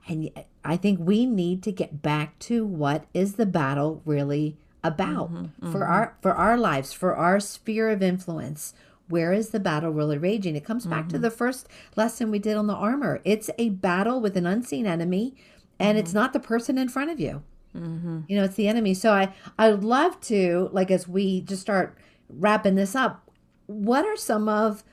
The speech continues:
Speaker 1: the different perspectives that we need to take a look at at this Christmas? What does being more than a conqueror look like
Speaker 2: <laughs>
Speaker 1: this Christmas?
Speaker 2: Yeah, yeah.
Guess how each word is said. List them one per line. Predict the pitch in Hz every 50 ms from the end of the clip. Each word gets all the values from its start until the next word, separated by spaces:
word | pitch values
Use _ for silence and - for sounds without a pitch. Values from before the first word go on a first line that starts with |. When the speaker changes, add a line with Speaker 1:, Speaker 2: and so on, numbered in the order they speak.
| _ _ -
Speaker 1:
the | 180 180 202 196
different | 175 170 147 - - 208 220 220 220 - 240 233 226
perspectives | - - 190 185 185 - - - 175 185 190 - - 160 139 127 135 151 151
that | 160 - -
we | 160 175 185 220
need | 254 226 175 156 151 156 165 175
to | - - 180 160 151 151 151 151 151 - _ - _ _ _
take | - 190 180 180
a | 180
look | 180 233 294 -
at | 190 160 160
at | 156
this | - 202 196
Christmas? | - - - 262 - 185 165 151 -
What | 175 190 233 240
does | - 320 294 247
being | - 190 180 185 202 220
more | 196 165 156 160 170 185
than | 208 208
a | 196
conqueror | 190 - 196 202 233 - 175 151 147 151 170
look | 190 269 294 -
like | 262 175 139 107 151 190 185 - - _ - - 202 -
Speaker 2:
<laughs> | - - 202 - - -
Speaker 1:
this | 208 - - -
Christmas? | - 440 480 466 - - 226 208 - - - - - _ _ -
Speaker 2:
Yeah, | - 151 147 151 - - - _ -
yeah. | 175 156 143 -